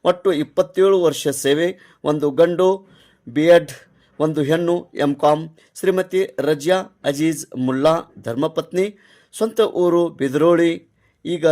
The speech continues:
ಸಂಕೇಶ್ವರನಲ್ಲಿ ವಾಸ್ತವ್ಯ. ಉತ್ತಮ ಸೇವೆ ಇವರು ಸಲ್ಲಿಸಿರುತ್ತಾರೆ.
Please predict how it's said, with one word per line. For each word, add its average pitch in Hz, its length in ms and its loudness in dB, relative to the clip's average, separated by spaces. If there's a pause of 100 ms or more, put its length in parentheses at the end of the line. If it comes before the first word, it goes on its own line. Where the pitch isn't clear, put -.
(460)
ಸಂಕೇಶ್ವರನಲ್ಲಿ 147 920 -2
ವಾಸ್ತವ್ಯ. 160 640 0 (320)
ಉತ್ತಮ 208 460 2
ಸೇವೆ 165 460 0
ಇವರು 143 400 -2
ಸಲ್ಲಿಸಿರುತ್ತಾರೆ. 117 1160 -6